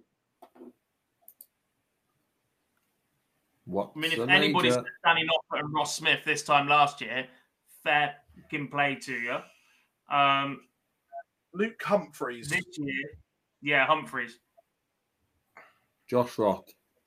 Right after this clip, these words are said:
Speaker 2: Oh, he's gone big.
Speaker 3: He's gone big. He's gone bold.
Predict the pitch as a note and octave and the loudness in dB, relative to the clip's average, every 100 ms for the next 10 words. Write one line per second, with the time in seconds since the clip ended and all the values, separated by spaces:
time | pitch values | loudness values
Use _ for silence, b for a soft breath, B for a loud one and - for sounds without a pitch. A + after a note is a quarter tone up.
0 | _ _ _ _ _ _ _ _ _ _ | _ _ _ _ _ _ _ _ _ _
1 | _ _ _ _ _ A2+ D3 C#3+ B2+ C#3+ | _ _ _ _ _ -10 -8 -6 -8 -8
2 | C3 C3+ A2+ - - - _ _ _ _ | -4 -4 -4 -10 -20 -20 _ _ _ _
3 | _ _ _ - D3 C#3+ D#3+ C#3+ E3 D#3+ | _ _ _ -6 -6 0 -2 0 -4 0
4 | D#3 E3+ D#3+ D#3 | 6 6 6 0